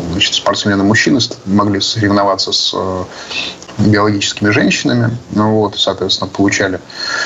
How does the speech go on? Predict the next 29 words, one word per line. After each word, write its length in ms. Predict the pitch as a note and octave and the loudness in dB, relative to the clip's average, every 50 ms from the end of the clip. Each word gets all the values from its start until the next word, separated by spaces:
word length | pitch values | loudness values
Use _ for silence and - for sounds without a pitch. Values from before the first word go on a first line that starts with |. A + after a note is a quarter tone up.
| - - - - - - | -2 -2 -2 -4 -6 -2
всевозможные 640 | - - - F#2+ G2 G2 G2 F#2+ G2 G2 G#2 F#2+ F#2+ | 0 0 2 2 2 2 2 2 2 0 0 -2 -2
призы, 340 | - - A2+ A2 G2+ G#2 G2 | 0 2 2 2 4 2 0
там, 220 | - - F2+ G2 | 0 -2 -4 -2
первые 300 | - G#2+ G2 F#2+ F#2+ F#2+ | -2 0 0 0 0 0
места 280 | G2 G2+ - - G#2+ G2+ | 0 0 0 0 0 0
и 60 | G#2 | 0
так 180 | G#2+ A#2 B2 C3+ | 2 0 0 2
далее. 220 | F3 F3 D#3 A#2+ | 2 2 2 0
Против 320 | - - A2+ A#2 - - | 0 -2 -2 -2 -2 -2
этого 240 | A2+ - - F#2+ G2 | -2 -2 -2 -4 -4
тоже 260 | G2 - E3+ D#3+ D#3+ | -2 0 0 2 2
очень 220 | D3+ C3+ - C#3 B2 | 2 2 0 -2 -2
сильно 260 | - - B2 A#2 A2 | 0 2 2 4 4
выступил 440 | G#2+ A2 G#2+ - - - - G2+ F#2+ | 2 2 0 -2 -4 -2 0 0 2
Де 100 | G#2+ A2 | 2 2
Сантис. 460 | - A2 G#2 G2 F2+ - - - - - - - - - - | 2 0 0 0 0 -2 -2 -2 -4 -6 -6 -6 -6 -4 0
Ну, 200 | - G3 - - | 2 2 2 4
в 80 | - F3 | 2 2
общем, 220 | G3 F3+ - F#3+ | 2 2 0 0
э, 40 | D#3 - - | -2 -2 -2
вот 320 | - C#3+ C#3+ C3+ C#3+ C#3+ - | 0 2 2 2 2 2 2
его 140 | E3 E3+ E3 | 2 2 2
такая 400 | D#3 D#3 - E3+ D#3 D3+ B2 G#2+ - B2 - | 0 0 2 2 2 2 2 -2 -6 -12 -10
консервативная 680 | C3+ C3 - D3 C#3+ D#3 D#3 - E3+ D3+ C#3+ C3+ B2 | -6 -6 -2 0 0 0 0 0 0 0 0 0 0
повестка, 460 | - E3 F3+ A#3 B3+ - - - - - - _ _ - - | 0 0 0 0 -2 -2 -2 -4 -4 -4 -12 _ _ -6 -2
она 220 | - A#2 D3 F3 | 0 2 2 2
ему 400 | F#3 D#3 C#3 D3 E3+ E3+ E3+ - - | 2 2 2 4 2 2 0 -2 -4
принесла 680 | - C3 B2+ B2+ A2+ A#2 C3+ C3+ D3 D3+ D3+ D3+ - - _ _ _ _ _ _ _ | -4 0 0 0 0 2 2 4 4 4 2 0 -4 -10 _ _ _ _ _ _ _
поддержку 640 | - A#2+ A2+ A2+ C3 - - - - A2 A#2 A2+ - | -4 -2 0 2 2 0 0 -2 -2 0 0 -2 -2